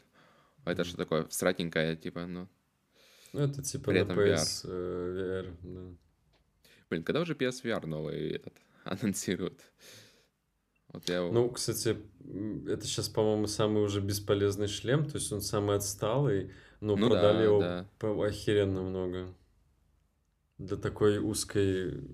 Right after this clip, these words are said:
Speaker 2: железяки.
Speaker 1: Tails. Ну да, Tails я как раз хотел.
Speaker 2: Ну, на Quest
Speaker 1: Бля,
Speaker 2: два,
Speaker 1: сейчас
Speaker 2: видишь.
Speaker 1: всё на Quest, да, показывают.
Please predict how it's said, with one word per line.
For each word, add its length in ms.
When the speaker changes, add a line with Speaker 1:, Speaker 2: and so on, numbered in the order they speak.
Speaker 2:
железяки. 760
Speaker 1:
Tails. 460
Ну 140
да, 120
Tails 340
я 100
как 180
раз 140
хотел. 220
Speaker 2:
Ну, 40
на 120
Quest 260
Speaker 1:
Бля, 160
Speaker 2:
два, 280
Speaker 1:
сейчас 340
Speaker 2:
видишь. 40
Speaker 1:
всё 120
на 80
Quest, 220
да, 120
показывают. 520